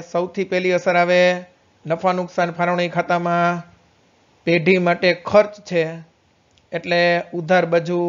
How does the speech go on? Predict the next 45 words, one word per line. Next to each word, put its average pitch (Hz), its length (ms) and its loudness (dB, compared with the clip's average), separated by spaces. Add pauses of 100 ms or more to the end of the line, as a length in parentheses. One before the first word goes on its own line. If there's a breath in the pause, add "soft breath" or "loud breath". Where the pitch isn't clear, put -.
(340)
નફા 165 280 -4
નુકસાન 175 340 -6
ફાળવણી 170 320 -4
ખાતાની 175 420 -4
ઉધાર 170 220 2
બાજુ 170 240 2
આ 170 100 6
રીતે 175 240 0
લખવામાં 170 420 0
આવશે. 170 260 -2 (640 soft breath)
એક્સનું 180 440 -2
મૂડી 170 240 -2 (100)
પરનું 180 360 0
વ્યાજ 175 280 2
અને 165 140 -4 (100)
વાયનું 170 380 0
મૂડી 165 280 0
પરનું 165 280 0
વ્યાજ, 160 300 2 (720)
અને 160 180 -2
બેયનો 170 340 2
સરવાળો 175 420 2
આ 165 80 8
રીતે 170 240 0
બાયણે 160 320 2
આવશે, 147 260 -6 (140)
ઇનર 190 240 2
કોલમમાં 170 440 0
લખવામાં 151 400 -4
આવશે, 143 220 -10
બરાબર? 190 300 -2 (1700)
એટલે 170 160 -4 (120)
એક 196 180 0
અસર 202 180 2
તો 202 120 0
આ 202 140 4
તમને 202 220 -6
ટેક્સ્ટ 208 340 -4
બુકમાં 202 260 -4
આપી 196 200 -8
છે, 202 100 -2
બરાબર 196 380 4
જ 160 80 -4
આપી 160 260 -6
છે. 180 100 -10